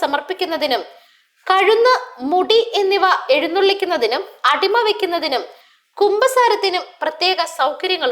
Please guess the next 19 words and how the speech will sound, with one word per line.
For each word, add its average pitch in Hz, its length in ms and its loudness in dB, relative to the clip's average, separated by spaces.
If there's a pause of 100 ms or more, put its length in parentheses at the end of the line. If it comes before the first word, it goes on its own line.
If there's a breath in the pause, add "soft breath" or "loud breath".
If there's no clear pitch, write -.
ഉണ്ടായിരിക്കും. 226 520 0 (640 soft breath)
തീർത്ഥാടകർക്കായി 285 840 -2 (100)
കാറുകളും 294 560 2 (140)
കോച്ചുകളും 311 580 -2 (100)
പാർക്ക് 311 420 -2
ചെയ്യുന്നതിന് 339 540 -6 (220)
വിശാലമായ 381 640 -2 (180)
പാർക്കിംഗ് 311 540 -2
സൗകര്യം 302 480 -6
ഉണ്ടായിരിക്കും. 240 560 -4 (1000 soft breath)
വിമൻസ് 415 400 4
ഫോറത്തിന്റെയും 453 640 4 (240)
എസ് - 200 -2
എം 466 100 2
വൈ 453 100 4 (100)
എമ്മിന്റെയും 392 440 0
നേതൃത്വത്തിൽ 339 540 -2 (160)
മിതമായ 359 420 2 (120)
നിരക്കിൽ 403 340 -4